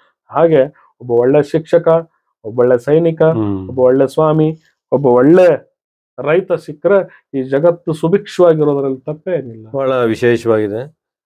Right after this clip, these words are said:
Speaker 2: ಕಾರದ ಮಠ ಅಂತಂದ್ರೆ, ಕಾರದ ತಾತಯ್ಯ ಅಂತಂದ್ರೆ ಅವ್ರ ಜೊತೆಗೆ ಅಕ್ಕಿ ಪೂಜೆ ಅನ್ನೋದು ಒಂದು ನಂಟಾಗಿದೆ.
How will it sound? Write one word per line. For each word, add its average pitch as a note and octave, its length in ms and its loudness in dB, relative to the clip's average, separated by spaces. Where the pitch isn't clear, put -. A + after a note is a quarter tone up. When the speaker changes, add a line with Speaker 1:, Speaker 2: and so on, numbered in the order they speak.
Speaker 2:
ಕಾರದ F3 380 2
ಮಠ C#3+ 260 0
ಅಂತಂದ್ರೆ, B2+ 560 -2
ಕಾರದ B2 400 0
ತಾತಯ್ಯ B2+ 360 2
ಅಂತಂದ್ರೆ A#2 680 -2
ಅವ್ರ C3 160 2
ಜೊತೆಗೆ B2 440 0
ಅಕ್ಕಿ B2+ 460 -4
ಪೂಜೆ D3+ 320 2
ಅನ್ನೋದು B2+ 340 2
ಒಂದು C3+ 260 0
ನಂಟಾಗಿದೆ. A#2 640 0